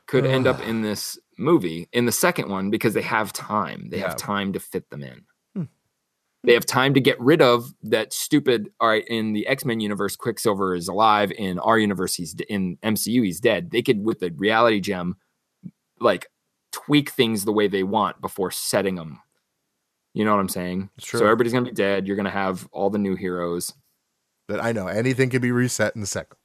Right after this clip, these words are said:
Speaker 2: I get it. I know.
Speaker 1: Well, they said that it's not gonna.
Speaker 2: Yeah. They
Speaker 1: All right,
Speaker 2: also s-,
Speaker 1: that's
Speaker 2: they
Speaker 1: it.
Speaker 2: al-, they
Speaker 1: I'm
Speaker 2: also
Speaker 1: done.
Speaker 2: said there was no second movie, so I don't know who I <laughs> believe.
Speaker 1: No, there's a second. There's a
Speaker 2: Yeah, we'll
Speaker 1: second
Speaker 2: see.
Speaker 1: movie.
Speaker 2: We'll see, we'll see.
Speaker 1: If there's not, it's gonna suck.
Speaker 2: Well, what do you think? Let us know.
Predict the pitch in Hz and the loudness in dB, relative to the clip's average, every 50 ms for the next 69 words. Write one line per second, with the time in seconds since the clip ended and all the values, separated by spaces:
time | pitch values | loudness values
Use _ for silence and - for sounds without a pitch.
0 | _ - 82 92 85 - _ _ _ _ _ - 78 - _ _ _ _ _ _ | _ -20 -20 -20 -20 -20 _ _ _ _ _ -20 -20 -20 _ _ _ _ _ _
1 | _ _ _ - 113 117 123 123 - 160 151 151 160 156 160 - 147 135 135 139 | _ _ _ 0 4 4 4 4 4 4 4 4 4 2 0 -4 -4 -4 -4 -4
2 | - 67 - - - _ _ _ _ _ _ - 127 139 156 151 _ _ _ _ | -8 -12 -12 -16 -20 _ _ _ _ _ _ -8 -4 -4 -4 -4 _ _ _ _
3 | _ _ _ _ _ _ _ _ _ _ _ _ _ _ _ - - 127 139 160 | _ _ _ _ _ _ _ _ _ _ _ _ _ _ _ 0 4 6 6 6
4 | 165 147 135 131 127 - 143 175 180 - 131 147 190 - - - - 151 139 135 | 6 6 4 4 6 8 8 8 6 6 4 4 4 4 4 4 4 4 6 6
5 | 139 135 131 120 120 127 117 - - 123 - 123 104 107 139 196 196 131 101 69 | 4 4 4 2 2 0 0 2 2 0 0 -2 -2 2 4 4 4 4 2 -6
6 | - - 139 139 147 - - 165 214 277 415 392 285 - 254 262 269 311 330 330 | -8 0 2 2 2 2 4 4 4 4 2 0 -4 -8 -6 -4 -2 -2 0 0
7 | 294 - - 247 254 - 320 269 240 233 185 196 139 - - 120 - - 139 - | -2 -2 -4 -4 -4 -2 0 0 0 0 -2 -4 -4 -6 -8 -14 -14 -14 -16 -14
8 | - - - _ - - - 90 80 73 73 73 73 - - - - 65 - - | -12 -14 -14 _ -14 -14 -10 -10 -8 -8 -10 -12 -12 -14 -14 -16 -18 -18 -16 -18
9 | - - - - 107 101 90 90 90 87 78 78 - - 67 60 - 62 - - | -18 -12 -6 -4 -2 -2 -2 -4 -6 -8 -8 -10 -10 -12 -12 -14 -14 -16 -18 -16
10 | - 92 92 90 - - - - - - - - - _ _ _ - - 98 - | -14 -14 -14 -14 -16 -20 -20 -20 -20 -20 -20 -20 -20 _ _ _ -12 -4 2 4
11 | 117 107 98 107 101 90 87 80 85 - - 71 62 62 - - - - - - | 4 4 4 2 -2 -2 -4 -6 -8 -10 -12 -14 -14 -14 -14 -16 -16 -18 -18 -20
12 | - - _ _ - 135 156 - - 208 233 233 240 247 202 - 175 143 117 95 | -20 -20 _ _ 2 4 4 4 6 4 4 6 4 4 4 4 2 2 2 2
13 | - 147 170 202 208 - - 180 180 180 175 175 160 147 135 - | 0 0 0 0 0 0 2 6 8 10 10 10 8 6 4 2